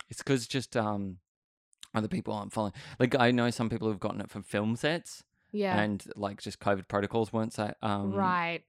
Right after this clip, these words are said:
Speaker 1: properly done.
Speaker 2: I guess it's the length of time you're spending with people.
Speaker 1: Yeah.
Speaker 2: Um, you might be a bit more relaxed about, you know, contact and,
Speaker 1: Mm.
Speaker 2: um, proximity if you're sort of hanging out with friends rather than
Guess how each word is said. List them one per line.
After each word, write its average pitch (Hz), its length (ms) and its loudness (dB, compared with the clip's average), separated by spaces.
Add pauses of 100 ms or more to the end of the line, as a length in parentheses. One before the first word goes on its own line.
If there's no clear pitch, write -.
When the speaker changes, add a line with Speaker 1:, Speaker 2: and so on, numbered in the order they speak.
(120)
Speaker 1:
properly 107 340 0
done. 143 300 2
Speaker 2:
I 240 60 2
guess 285 220 0
it's - 120 -16
the 440 120 4
length 208 360 2
of 214 100 -2
time 208 240 -2
you're 202 100 -4
spending 196 320 -4
with 190 160 -4
people. 185 640 -2
Speaker 1:
Yeah. 196 260 4
Speaker 2:
Um, 180 580 -2
you 190 160 -4
might 185 260 -4
be 185 120 -2
a 175 40 -4
bit - 220 -6
more 170 180 -6
relaxed 165 500 -6
about, 165 360 -4 (640)
you 175 120 -8
know, 156 100 -8
contact - 800 -6 (220)
and, 123 340 2
Speaker 1:
Mm. 87 80 -6 (200)
Speaker 2:
um, 156 400 -12
proximity 151 720 -8
if - 200 -10
you're 147 140 -8
sort 139 220 -8
of 143 120 -14
hanging 147 300 -10
out 143 100 -8
with 147 140 -10
friends 151 440 -10
rather 151 280 -10
than 143 320 -14